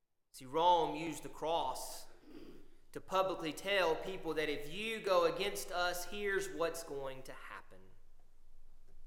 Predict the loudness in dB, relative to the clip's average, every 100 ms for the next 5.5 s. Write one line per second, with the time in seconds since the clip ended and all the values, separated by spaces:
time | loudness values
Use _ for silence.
0 | -8 -8 -8 -8 -10 -10 -12 -12 -14 -16
1 | -20 -20 _ _ _ _ _ _ -20 -18
2 | -18 -14 -12 -12 -10 -8 -6 -4 -4 -2
3 | -2 -4 -4 -4 -4 -6 -6 -6 -6 -6
4 | -6 -8 -10 -10 -12 -10 -10 -10 -10 -12
5 | -10 -10 -10 -10